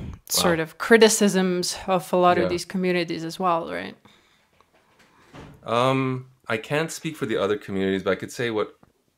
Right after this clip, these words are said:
Speaker 2: Experiment Nation does. So, and this is a little bit of a tangent, but at the beginning, I used to interview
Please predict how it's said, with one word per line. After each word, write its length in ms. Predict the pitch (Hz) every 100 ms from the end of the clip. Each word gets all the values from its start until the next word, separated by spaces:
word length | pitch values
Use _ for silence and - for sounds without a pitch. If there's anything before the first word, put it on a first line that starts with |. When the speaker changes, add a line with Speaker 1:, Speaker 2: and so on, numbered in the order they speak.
| _
Speaker 2:
Experiment 400 | - - 107 98
Nation 300 | 92 87 90
does. 320 | 78 - - _ _ _ _ _ _ _
So, 540 | - - 107 107 101 - _ _ _ _ _ _ _ _ _ _ _ _ _
and 120 | 104
this 100 | 107
is 40 | 113
a 40 |
little 140 | 117 107
bit 100 | 101
of 100 | 90
a 40 |
tangent, 540 | - 98 95 90 85 - _ - - _
but 240 | - 107 -
at 140 | 113
the 60 | 120
beginning, 540 | 110 120 131 95 92 _ _ _ _ _ _ -
I 40 |
used 160 | 104 104
to 60 |
interview 640 | 107 104 104 95 95 87